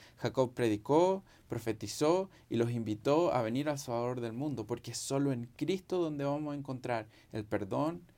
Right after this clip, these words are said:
en donde vamos a encontrar una oportunidad para arrepentirnos, donde vamos a encontrar oportunidades para sanar el corazón quebrantado, quebrado. Es solo en Cristo, no hay otro nombre.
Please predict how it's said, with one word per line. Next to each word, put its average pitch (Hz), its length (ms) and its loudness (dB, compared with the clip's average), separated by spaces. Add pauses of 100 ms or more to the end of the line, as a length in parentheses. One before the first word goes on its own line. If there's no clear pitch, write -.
(220)
en 113 120 -2
donde 117 200 0
vamos 113 200 2
a - 20 -6
encontrar 110 280 -4
una 110 60 -2
oportunidad 104 440 -2
para 98 180 -2
arrepentirnos, 139 680 -4 (300)
donde 113 180 2
vamos 113 240 2
a 110 40 -2
encontrar 113 640 -2
oportunidades 113 580 -4
para 107 240 -4
sanar 135 580 -2
el 120 140 -8
corazón 123 580 -4
quebrantado, 127 800 0
quebrado. 139 600 2 (560)
Es - 120 -6
solo 175 460 2
en 156 80 2
Cristo, 151 580 -2
no 123 380 0
hay 175 280 0
otro 160 340 -4
nombre. 127 380 -2